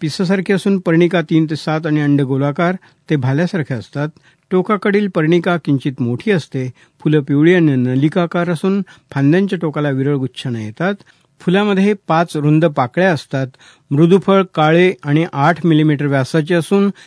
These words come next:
त्यात जांभळा रस असतो. ही नोंद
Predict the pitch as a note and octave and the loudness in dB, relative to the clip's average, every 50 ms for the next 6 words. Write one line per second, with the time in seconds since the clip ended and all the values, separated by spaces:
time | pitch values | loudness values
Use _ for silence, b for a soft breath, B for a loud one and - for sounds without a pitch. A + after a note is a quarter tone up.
0 | b b _ - D#3+ D#3+ D#3+ D#3+ - - B2+ B2 C#3 C3 C3 C#3+ D#3+ G3 G#3+ F3+ | b b _ 2 2 2 2 2 -4 -8 -4 -2 0 2 4 6 6 6 6 6
1 | D#3+ D3 C3 - C#3+ B2+ - - - F3 G3 A3 - b b b b b b b | 4 2 0 -2 -6 -8 -6 -4 -4 -4 -4 -4 -6 b b b b b b b
2 | b b _ - F#3 G3 F#3 F#3+ G3+ G3 D3+ D#3+ F#3+ | b b _ 0 2 4 4 6 6 6 4 4 2